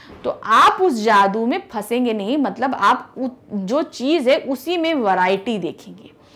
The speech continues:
अच्छे से अच्छी चीज़ लेने की कोशिश करेंगे। तो यहाँ पर क्या हुआ, मन खाली नहीं है, तो आप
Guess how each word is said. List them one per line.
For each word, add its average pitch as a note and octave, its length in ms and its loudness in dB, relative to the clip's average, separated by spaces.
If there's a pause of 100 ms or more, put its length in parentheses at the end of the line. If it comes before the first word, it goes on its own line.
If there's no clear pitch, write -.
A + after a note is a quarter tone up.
(340)
अच्छे A3+ 420 -2
से E4 180 -2
अच्छी A#3 420 -2
चीज़ C#4+ 300 -2
लेने G#3 240 0
की A3 120 -8
कोशिश F3+ 400 -8
करेंगे। F3+ 440 -12 (500)
तो F#3 60 -2
यहाँ G3+ 320 0
पर D#4+ 160 0
क्या D#4+ 200 2
हुआ, D4+ 260 4
मन G#3+ 260 0
खाली A3 400 0
नहीं D#4+ 260 2
है, F#4 160 2 (280)
तो - 280 -4
आप D#4+ 420 4